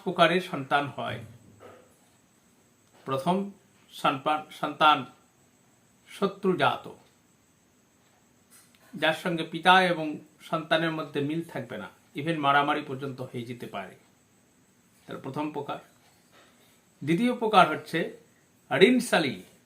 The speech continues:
মানে আপনি পূর্বজন্মে কোনো কারো কাছে ঋণ নিয়েছেন, তার শোধ করেননি, সেই জন্মে কিন্তু আপনার সন্তান হয়ে আপনাকে ঋণগ্রস্ত করে দেবে, যেখানে সেখানে আপনার নামে ধার করে জিনিসপত্র পাবেন। তিন নাম্বার,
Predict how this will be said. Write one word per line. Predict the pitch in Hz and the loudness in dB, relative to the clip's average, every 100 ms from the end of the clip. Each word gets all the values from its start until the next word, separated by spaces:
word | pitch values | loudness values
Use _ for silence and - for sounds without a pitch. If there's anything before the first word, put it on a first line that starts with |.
| _ | _
মানে | 143 143 | -2 0
আপনি | 143 - 180 180 | 0 -2 -6 -6
পূর্বজন্মে | 165 160 165 160 165 170 | -6 -4 -2 -2 -2 -4
কোনো | 170 160 156 - - | -4 -4 -4 -6 -10
কারো | - 151 | -2 -2
কাছে | 160 151 - | -2 -4 -4
ঋণ | 139 160 175 | -2 -2 -2
নিয়েছেন, | 180 175 180 170 | -2 -2 -4 -6
তার | 135 | -6
শোধ | - 147 | -6 -10
করেননি, | - 165 170 175 185 - - _ _ - | -6 -2 0 0 -4 -6 -18 _ _ -6
সেই | - 226 214 | 2 2 4
জন্মে | 208 185 180 | 2 2 0
কিন্তু | 175 160 | 0 0
আপনার | 139 156 147 | 0 -2 -6
সন্তান | - 143 175 175 | -8 -4 0 0
হয়ে | 151 185 214 - _ _ - | 2 -2 -2 -8 _ _ -8
আপনাকে | 151 175 170 160 | -4 -2 -2 0
ঋণগ্রস্ত | 175 226 190 185 - | 0 0 0 -2 -2
করে | 160 123 | -8 -8
দেবে, | 117 113 | -8 -6
যেখানে | 147 170 196 | -4 0 -2
সেখানে | 185 175 175 | -2 -2 0
আপনার | 151 - 156 | -2 -2 -4
নামে | 143 139 135 | -4 -4 -6
ধার | 123 131 | -4 -6
করে | 131 131 107 - _ _ _ _ _ _ 147 | -6 -8 -10 -14 _ _ _ _ _ _ -10
জিনিসপত্র | 139 - 123 - 113 | -8 -8 -12 -10 -12
পাবেন। | 110 104 - _ _ - - _ _ _ _ - - - _ _ _ - - _ _ - - | -12 -14 -20 _ _ -20 -20 _ _ _ _ -20 -20 -20 _ _ _ -20 -20 _ _ -20 -6
তিন | 285 269 | 0 4
নাম্বার, | 208 131 104 | 4 2 -4